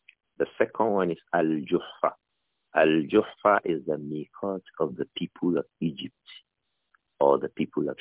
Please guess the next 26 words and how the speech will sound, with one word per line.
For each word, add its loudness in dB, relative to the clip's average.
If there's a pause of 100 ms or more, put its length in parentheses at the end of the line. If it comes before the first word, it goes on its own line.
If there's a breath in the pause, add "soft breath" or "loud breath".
(160)
Sham, -10 (420)
Syria. 0 (500)
If -14
you 2
are -8
coming 2 (100)
from -4
that -2 (140)
area, 0 (600)
you 4
want 6
to -12 (100)
come -2
into -8 (140)
Makkah -6 (100)
for 0 (300)
Hajj 2 (200)
or -2 (100)
for -6 (100)
Umrah, 0 (720)
your 0
miqat 2 (100)
is -4 (100)
called 4
what? 4 (500)
Al-Juhfa. -4